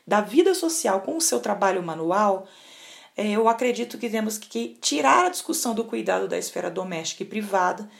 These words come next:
e trazermos para a esfera pública, para que assim possamos garantir a todas essas profissões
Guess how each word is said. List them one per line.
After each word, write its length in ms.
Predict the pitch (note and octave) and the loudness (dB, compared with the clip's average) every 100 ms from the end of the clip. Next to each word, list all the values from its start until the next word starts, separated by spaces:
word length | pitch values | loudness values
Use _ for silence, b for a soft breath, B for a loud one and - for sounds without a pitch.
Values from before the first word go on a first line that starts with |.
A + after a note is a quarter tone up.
| B B | B B
e 80 | - | -2
trazermos 680 | C#4 C#4 G#3 B3+ D#4+ F4 | 2 2 4 4 4 0
para 200 | - B3+ | -2 0
a 20 | B3 | 0
esfera 340 | - A3 G#3 | -2 -2 -2
pública, 640 | G#3 G#3+ G3 G3+ G3+ G3 - B B | -4 -4 -2 -4 -6 -10 -12 B B
para 140 | G3 | 0
que 100 | G3+ | 2
assim 320 | A3 A3 B3 | 0 0 -4
possamos 460 | C4+ B3 A#3+ A3+ G#3 | -4 -4 -2 -6 -4
garantir 720 | A#3 D4 F4 F4+ - A#3 A3+ - | 0 0 0 -4 -4 -2 -2 -4
a 120 | A3+ | -4
todas 600 | - - D#4+ F#4 G4+ E4+ | -2 4 6 6 4 0
essas 240 | - C#4 | -2 -4
profissões 800 | - C4 - - G3+ G3 G#3 - | -4 -4 -2 -4 -2 -2 -4 -8